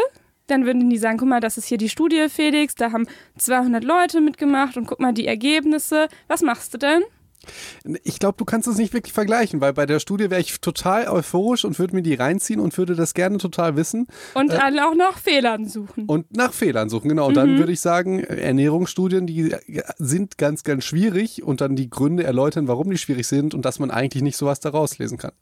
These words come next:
Speaker 2: Da hast du
Speaker 1: Genau,
Speaker 2: vollkommen
Speaker 1: also du
Speaker 2: recht.
Speaker 1: würdest bei deiner Meinung, du würdest quasi das eigentlich fast noch nutzen, um deine Meinung zu verstärken.
Speaker 2: Genau, also vielleicht doch ein gutes Beispiel.
Speaker 1: Doch ein gutes Beispiel.
Speaker 2: <laughs>
Speaker 1: Und, ähm,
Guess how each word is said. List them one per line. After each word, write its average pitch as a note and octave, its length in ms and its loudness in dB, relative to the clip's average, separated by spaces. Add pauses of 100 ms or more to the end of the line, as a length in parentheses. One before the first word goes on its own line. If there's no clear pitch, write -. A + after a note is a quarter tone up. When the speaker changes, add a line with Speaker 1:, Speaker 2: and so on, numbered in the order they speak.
Speaker 2:
Da - 100 -4
hast F#4 80 2
du - 40 0
Speaker 1:
Genau, D4 120 4
Speaker 2:
vollkommen A#3+ 120 2
Speaker 1:
also C4 120 0
du B3+ 80 2
Speaker 2:
recht. B3+ 80 2
Speaker 1:
würdest C4+ 200 0
bei D4 140 2
deiner C#4+ 320 2
Meinung, A#3+ 400 2
du B3 100 0
würdest B3+ 280 -2
quasi A#3 300 0
das A3+ 200 -2
eigentlich A#3 340 -2
fast - 240 -4
noch A3+ 160 -6
nutzen, D4 340 0
um D4 140 4
deine B3 280 2
Meinung C#4 360 2
zu - 180 -14
verstärken. A3 920 -2
Speaker 2:
Genau, A#2+ 420 0
also B2 160 0
vielleicht D3+ 300 -2
doch C#3 120 0
ein C#3+ 60 -2
gutes A2+ 240 -2
Beispiel. - 480 -8
Speaker 1:
Doch C4 140 2
ein B3+ 100 2
gutes A#3 280 -4
Beispiel. G#3+ 460 -2 (140)
Speaker 2:
<laughs> - 500 -4
Speaker 1:
Und, C4 220 0
ähm, A#3+ 400 0